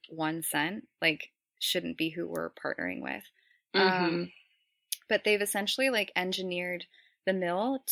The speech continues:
Speaker 1: to do, like, two different things. So one is they're working with, like, a raw cotton, and that's, like, deemed, like, too dirty to use, and they're,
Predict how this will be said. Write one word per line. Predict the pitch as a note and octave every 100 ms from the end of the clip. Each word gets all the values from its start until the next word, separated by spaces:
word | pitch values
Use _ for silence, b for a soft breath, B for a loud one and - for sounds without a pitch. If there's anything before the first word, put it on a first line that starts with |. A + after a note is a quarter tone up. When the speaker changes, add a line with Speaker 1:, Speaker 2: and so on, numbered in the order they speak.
| -
Speaker 1:
to | F#3+ F3+ F3 -
do, | G3+ G#3
like, | G3 F3+
two | - G#3
different | G3 - F3+ -
things. | F3 E3+ F3+
So | - F3+ F3+ B B B -
one | G3 G3 G#3+ A#3+
is | G3 F#3+
they're | F#3 F3+
working | F3+ - F3+
with, | F3+ -
like, | F#3+
a | F3+
raw | F3+ E3+ E3
cotton, | - - D#3 - - E3+ E3+ B B B -
and | F#3 F3+ E3+ F3 -
that's, | F#3+ -
like, | F3+ -
deemed, | E3+ F3
like, | E3 -
too | - F3+ F3 E3
dirty | D#3 D#3 E3+ F3+ - _ -
to | F#3
use, | E3+ E3 G#3+ E4 - -
and | F3+ F3+ F3 E3+ F3 - - -
they're, | F3+ F3 E3+